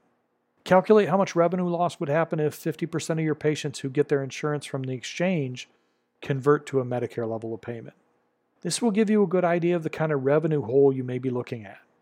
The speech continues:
Then, develop some plans on how you would respond. What can you do to reduce expenses? How can you make sure that you're attracting as many of the good-paying commercial insurance population as possible?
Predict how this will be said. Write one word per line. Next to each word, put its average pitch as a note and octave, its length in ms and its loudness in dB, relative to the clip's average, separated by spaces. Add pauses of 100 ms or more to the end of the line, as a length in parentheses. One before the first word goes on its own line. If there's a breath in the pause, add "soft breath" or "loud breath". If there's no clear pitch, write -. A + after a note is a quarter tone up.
(400)
Then, A#2+ 400 -2 (580)
develop F#3+ 360 2
some F#3 180 -6
plans F#3+ 340 -2
on D#3 120 2
how B2+ 120 -4
you D#3+ 160 0
would D#3+ 200 -2
respond. C#3+ 640 -8 (1000)
What F3 180 4
can F3+ 160 -4
you F3+ 80 0
do E3+ 160 0
to E3+ 80 2
reduce D#3+ 360 -2
expenses? D3+ 680 -6 (600)
How - 180 0
can F3 160 -4
you F3 100 -2
make E3 200 -2
sure D#3+ 240 0
that D3+ 100 -4
you're D3+ 140 0
attracting C#3+ 560 -2
as B2 160 -8
many C#3+ 300 -2
of C3 160 0
the C3 80 -4
good-paying C3 600 -2
commercial C#3+ 420 -6
insurance B2+ 380 -8
population B2 540 -4
as C3 100 -12
possible? C#3 520 -6